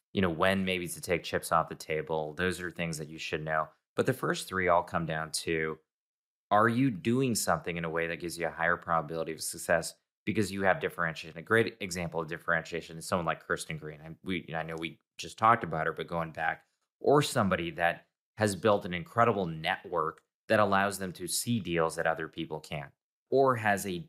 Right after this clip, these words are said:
deep domain expertise in areas. So if you tell me you're investing in A I, but then I look at your background and nothing maps back to either A I expertise,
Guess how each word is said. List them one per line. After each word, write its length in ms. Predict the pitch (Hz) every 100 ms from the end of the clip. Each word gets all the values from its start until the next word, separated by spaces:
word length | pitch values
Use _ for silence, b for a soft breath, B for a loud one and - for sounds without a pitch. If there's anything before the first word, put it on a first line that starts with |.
| -
deep 360 | 113 117 120
domain 480 | - 95 90 92 92
expertise 580 | 90 82 - 85 85 -
in 80 | 82
areas. 240 | 80 76
So 80 | -
if 140 | 87
you 60 | 107
tell 180 | - 98
me 380 | 90 87 85 - _ _
you're 180 | 101 95
investing 440 | 90 87 85 87
in 80 | 82
A 140 | 80 82
I, 200 | 87 82
but 140 | 82
then 100 | 87
I 60 | 85
look 200 | 87 90
at 60 |
your 100 | 80
background 540 | 80 82 82 85 85 85
and 120 | 82
nothing 320 | 95 98 92
maps 340 | 85 82 -
back 340 | - 82 82 -
to 280 | - 80 76 -
either 320 | 78 82 76
A 160 | 85 82
I 160 | 78
expertise, 800 | 78 78 - 78 - 117 135 -